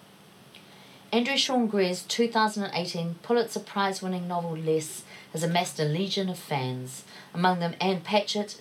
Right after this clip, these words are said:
David Sedaris, and Armistead Maupin. The judges declared it a generous book, musical in its prose and expansive in its structure and range, about growing older and the essential nature of love.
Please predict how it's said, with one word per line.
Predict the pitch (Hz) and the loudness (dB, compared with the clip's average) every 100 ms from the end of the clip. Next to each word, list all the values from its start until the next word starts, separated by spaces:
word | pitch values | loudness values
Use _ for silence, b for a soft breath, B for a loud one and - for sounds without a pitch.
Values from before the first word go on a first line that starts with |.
| - | 0
David | 165 151 151 | 2 2 -2
Sedaris, | 156 147 185 180 175 175 | -6 0 2 4 0 -6
and | - | -6
Armistead | 151 147 147 - 135 | -2 -2 -2 0 -2
Maupin. | 131 135 131 131 135 - - B B B B B | -2 -6 -6 -8 -8 -12 -20 B B B B B
The | 202 | -4
judges | 196 240 247 247 | 4 4 4 -2
declared | - 226 214 202 | -2 0 2 2
it | 202 202 | 2 0
a | 214 | -4
generous | 208 220 214 185 170 | 2 4 4 2 -6
book, | - 131 131 - - - | -4 -6 -6 -18 -20 -2
musical | 202 226 233 - | 2 2 2 4
in | 220 214 | 4 4
its | 202 | -2
prose | - - 196 190 185 180 | -4 2 4 4 2 -2
and | 151 | -8
expansive | 147 - - 208 196 185 | -6 -4 2 2 0 -6
in | 180 | -6
its | 156 | -4
structure | - 202 - - 156 | -2 0 0 0 -2
and | 151 | 0
range, | 156 151 151 151 - B B B | 0 0 0 -2 -4 B B B
about | - 180 151 | 4 4 6
growing | 220 220 208 180 | 6 6 6 4
older | 175 165 160 165 | 2 2 0 -2
and | 151 | -2
the | 151 | 0
essential | 151 - 185 151 175 165 | 0 0 -2 -2 -2 0
nature | 151 143 - 143 | -2 -2 -4 -4
of | 143 | -6
love. | 151 139 135 131 | -2 -2 -2 -6